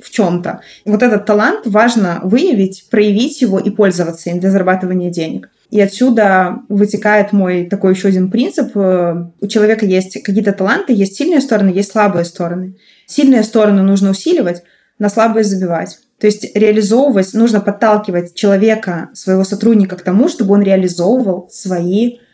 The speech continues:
сильные стороны. Потому что вот эта вот история про подтягивание слабых сторон — это полная фигня.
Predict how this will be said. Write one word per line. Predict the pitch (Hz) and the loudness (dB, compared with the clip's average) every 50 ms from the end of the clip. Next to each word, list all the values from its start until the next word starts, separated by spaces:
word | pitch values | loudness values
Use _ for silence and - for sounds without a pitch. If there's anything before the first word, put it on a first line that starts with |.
| _ _ | _ _
сильные | - - - - 208 202 208 208 185 180 180 | -16 -10 -4 -2 0 0 2 0 0 -2 -4
стороны. | 175 - - 185 180 175 170 170 170 170 175 185 - _ _ _ | -6 -4 -2 0 0 0 0 -2 -4 -6 -10 -12 -14 _ _ _
Потому | - 196 196 214 226 240 | -4 -2 0 2 2 2
что | 240 - 214 196 | 2 0 0 0
вот | 196 196 | 0 0
эта | 208 214 208 | 0 0 0
вот | 202 196 208 | 0 0 -2
история | 202 - 240 233 233 226 208 | -4 -2 0 2 2 2 0
про | 220 190 | 0 -2
подтягивание | 190 - 196 196 - - 214 208 202 190 185 185 180 175 180 175 | -2 -2 -4 -4 -2 -2 0 0 0 0 0 -2 -2 -4 -4 -6
слабых | - - 202 190 226 269 311 285 269 277 | -6 -4 -4 -2 0 0 0 -2 -2 -6
сторон — | - - - 208 190 175 185 190 202 | -6 -4 -2 -2 -2 -2 -2 -4 -4
это | 190 208 185 | -4 -4 -2
полная | - 190 180 208 226 214 208 | -2 0 0 2 2 0 0
фигня. | 208 - 180 196 185 165 139 - - | -2 -2 -2 0 0 0 -2 -8 -12